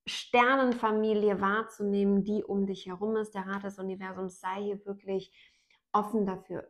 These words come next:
Öffne dich Menschen, öffne dich Möglichkeiten und gehe raus aus diesem Widerstand und aus den Erwartungen, gerade bezogen auf Menschen und Verbindungen.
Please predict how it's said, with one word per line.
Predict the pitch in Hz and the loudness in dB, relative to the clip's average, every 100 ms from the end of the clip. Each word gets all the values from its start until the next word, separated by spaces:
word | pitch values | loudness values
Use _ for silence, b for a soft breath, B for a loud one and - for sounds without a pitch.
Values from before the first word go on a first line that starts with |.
| - | -2
Öffne | 247 247 240 226 | -2 2 0 4
dich | 214 208 - - _ _ - | 2 2 -4 -18 _ _ 0
Menschen, | 196 202 220 226 - 214 214 - | 4 4 4 2 2 2 0 0
öffne | 226 233 220 | -2 0 -2
dich | 202 202 | 0 0
Möglichkeiten | 196 196 190 185 - 185 180 180 180 | 0 -2 -4 -10 -10 -10 -8 -4 -4
und | 180 - 180 185 185 180 170 | -4 -8 -10 -6 -6 -6 -6
gehe | 185 190 190 | -2 0 0
raus | 190 208 | -2 -2
aus | 208 202 | -4 -4
diesem | 190 185 | -2 -2
Widerstand | 180 220 208 202 185 185 180 | -2 -2 -4 -6 -6 -6 -6
und | 175 | -6
aus | 175 196 - | -6 -6 -6
den | 190 | -8
Erwartungen, | - 175 175 180 - 175 175 175 b b _ | -6 -8 -8 -8 -8 -6 -4 -4 b b _
gerade | 180 185 196 | -4 0 0
bezogen | 185 190 - 196 196 190 | 0 -2 -2 0 0 -2
auf | 185 180 180 _ _ _ _ | -6 -10 -12 _ _ _ _
Menschen | 185 190 196 202 - | -2 0 2 0 -4
und | 180 | -4
Verbindungen. | 180 180 180 175 175 160 - 214 | -6 -4 -2 -2 -4 -8 -12 -16